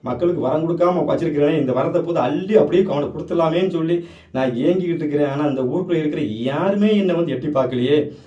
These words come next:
அப்படின்னு ஏங்கி தவிச்சிட்டு இருக்கிற அன்பர்களுக்கு, அந்த தவிச்சிட்டு இருக்கிற அந்த அன்பர்களுக்கு அந்த தெய்வத்தை போய் கரெக்டா பிடிக்கும்போது, அந்த தெய்வம் அப்படியே வாரி அள்ளி கொடுக்கும்.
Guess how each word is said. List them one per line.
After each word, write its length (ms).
அப்படின்னு 400
ஏங்கி 360
தவிச்சிட்டு 460
இருக்கிற 260
அன்பர்களுக்கு, 720
அந்த 580
தவிச்சிட்டு 240
இருக்கிற 220
அந்த 200
அன்பர்களுக்கு 720
அந்த 240
தெய்வத்தை 440
போய் 300
கரெக்டா 480
பிடிக்கும்போது, 760
அந்த 200
தெய்வம் 320
அப்படியே 540
வாரி 380
அள்ளி 260
கொடுக்கும். 360